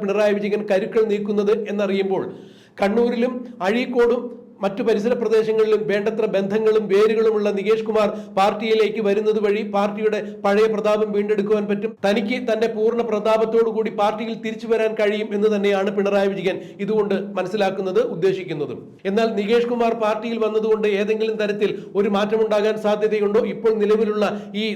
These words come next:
ദുര്യോഗത്തിന് ഏതെങ്കിലും തരത്തിൽ പരിഹാരം കാണാൻ നികേഷ് കുമാറിനാകുമോ എന്നുള്ളതെല്ലാം ചോദ്യചിഹ്നം തന്നെയാണ്. എന്തായാലും നികേഷ് കുമാർ റിപ്പോർട്ടർ ടി വിയുടെ ചീഫ് എഡിറ്റർ എന്ന സ്ഥാനം ഉപേക്ഷിച്ചിരിക്കുന്നു, ജോലി രാജിവെച്ചിരിക്കുന്നു, മുഴുവൻ സമയ രാഷ്ട്രീയ പ്രവർത്തകനാകുവാൻ വേണ്ടി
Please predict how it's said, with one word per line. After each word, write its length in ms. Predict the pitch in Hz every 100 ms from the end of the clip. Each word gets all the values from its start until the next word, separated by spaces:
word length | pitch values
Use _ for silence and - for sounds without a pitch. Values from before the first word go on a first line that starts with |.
| 170
ദുര്യോഗത്തിന് 520 | 208 233 220 220 214 208
ഏതെങ്കിലും 320 | 220 220 208
തരത്തിൽ 240 | 208 233 -
പരിഹാരം 380 | 196 190 220 208
കാണാൻ 240 | 208 202 196 202 - 190
നികേഷ് 240 | 220 214
കുമാറിനാകുമോ 600 | 214 214 214 202 208 220 202
എന്നുള്ളതെല്ലാം 460 | 202 214 202 202 196 202
ചോദ്യചിഹ്നം 500 | 202 208 202 196 196 185
തന്നെയാണ്. 360 | 180 156 139 - - 175
എന്തായാലും 380 | 185 208 214 240 202
നികേഷ് 280 | 220 233 247
കുമാർ 200 | 233 220 196
റിപ്പോർട്ടർ 340 | 214 220 220 -
ടി 80 | 214 214
വിയുടെ 260 | 214 196 - - - -
ചീഫ് 180 | 202 214
എഡിറ്റർ 240 | 214 196 202
എന്ന 100 | 202 202
സ്ഥാനം 280 | 208 202 208 190
ഉപേക്ഷിച്ചിരിക്കുന്നു, 640 | 202 202 208 202 202 208 240
ജോലി 220 | 196 202 208
രാജിവെച്ചിരിക്കുന്നു, 680 | 202 202 208 208 208 208 226 262 - -
മുഴുവൻ 260 | 190 220 226 220
സമയ 180 | 202 208 196
രാഷ്ട്രീയ 280 | 202 214 208
പ്രവർത്തകനാകുവാൻ 720 | 208 202 202 202 190 190 196 190
വേണ്ടി 160 | 190